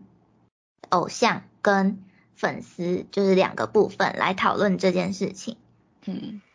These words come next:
Speaker 1: 就是在我的理解来说啦，就是像偶像这样子会选择需要出现在媒体上面的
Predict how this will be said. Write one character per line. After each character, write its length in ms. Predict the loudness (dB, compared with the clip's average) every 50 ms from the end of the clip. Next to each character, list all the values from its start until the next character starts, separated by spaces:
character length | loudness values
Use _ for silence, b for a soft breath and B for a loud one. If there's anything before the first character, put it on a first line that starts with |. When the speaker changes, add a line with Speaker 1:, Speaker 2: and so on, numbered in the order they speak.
| _ _ _ _ _ _ _ _ _ _
Speaker 1:
就 160 | -4 -4 -2
是 460 | 0 0 2 4 4 4 4 2 0 b b b b b b b b b b b _ _ _ _ _ _
在 280 | _ 4 6 6 6 6
我 240 | 6 6 6 4 4
的 140 | 4 4
理 180 | 6 6 4 4
解 220 | 4 4 4 4
来 260 | 4 2 0 -2 -4 -6
说 300 | -4 -2 -2 -2 0 -2
啦， 280 | -2 -4 -4 -6 -12 -10
就 100 | _ 2
是 160 | 6 6 6 6
像 440 | 6 4 4 4 4 0 -2 -8 -12 -16 -4 _
偶 240 | 2 2 2 0 -4
像 400 | -6 0 0 0 0 0 -6 -14 _ _ _ _ -2
这 100 | 0 2
样 240 | 4 4 4 2
子 240 | 2 0 -2 -2 -2
会 240 | 2 2 4 4 4
选 360 | 2 2 0 0 0 -4 -8 -8
择 340 | -6 -6 -4 -4 -6 -8 b b b b b b b b
需 240 | _ -6 -2 2 4
要 220 | 6 6 6 4 2
出 240 | 2 2 2 2
现 320 | 4 4 4 4 4 4 4
在 400 | 4 4 4 4 2 -2 -4 -2
媒 180 | 2 2 2 2
体 220 | 2 0 -4 -4
上 380 | -4 -2 0 2 2 2 2 2
面 240 | 2 2 0 -2 -4
的 300 | -8 -8 -8 -8 -10 -12